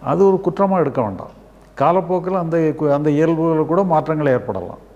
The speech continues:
அதனால உங்களை அதை மாற்றணுங்கிற முயற்சி நீங்க எடுக்க வேண்டாம். இப்போ உங்க, உங்க செயல்ல என்ன பண்ணணும், செயல்ல எதை செஞ்சா கரெக்ட், எதை செய்யறதா இருந்தா தப்புங்கிற மாதிரி பார்த்துக்கிட்டு,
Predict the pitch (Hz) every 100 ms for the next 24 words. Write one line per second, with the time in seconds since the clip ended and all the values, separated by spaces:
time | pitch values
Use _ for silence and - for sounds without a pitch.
0 | - 135 175 151 147 156 143 127 135 170
1 | 190 185 180 170 160 151 139 160 147 135
2 | 110 104 90 87 - - - - - -
3 | 98 120 120 190 202 175 165 151 - 175
4 | 220 233 220 190 175 165 147 143 156 -
5 | - 156 180 190 160 147 160 156 147 151
6 | 131 107 - 131 - 135 143 147 135 123
7 | 117 117 135 123 - 123 117 110 104 113
8 | 107 101 101 92 135 120